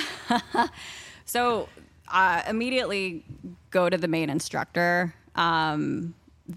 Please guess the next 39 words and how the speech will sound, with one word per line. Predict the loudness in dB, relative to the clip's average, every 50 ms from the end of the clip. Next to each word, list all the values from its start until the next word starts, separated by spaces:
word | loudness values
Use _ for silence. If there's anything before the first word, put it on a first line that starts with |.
| -10
someone | -8 -4 -2 0 2 2
in | 2 0
a | 0
position | -2 -4 -2 -2 -4 -4 -2 -2
of | -2 -2
authority. | -2 -4 -2 -2 -2 -2 0 0
But | 2 2
I | 2
think | 0 0 -2 0
this | -2 -2 -2 -4
is | -4 -2
also | -2 -2 -2 -2 -4 -2 -2
where | 0 0 0 0 -2 -2
I'm | -2 -2
gonna | -2
go | 0 0 2
back | 4 4 4 4 2 -2
to | -4 -4 -4
a | -4
previous | -4 -4 -4 -2 -2 -2 -4 -4
point, | -2 -2 -2 -2 -2 -4 -4
just | -4 -4 -2
having | 2 2 2 2 2 0 0 2
more | 2 0 0 -2 -4 -6 -10 -4
women | -2 0 2 2 2 2 0
is | -2 0
helpful | 0 -2 -2 0 2 2 4 4 2 0 -2 -8 -16 -20 -20 -20 -20 -18 -4
because | -4 0 2 2 2 2 0
sometimes | 0 -2 -2 -2 0 0 2 2 2 2 0 0 -2 0
women | 0 0 0 0 0
feel | -2 -2
more | 0 0 -2
comfortable | 0 -2 -2 -2 -2 -2 -2 -2 -2 -2
speaking | -2 -4 -2 0 0 0
to | 2
another | 2 0 0 0 0
woman | -2 0 0 0 0 -2
about | 0 2 2 2 2
it, | 0 -2 -2 -4 -4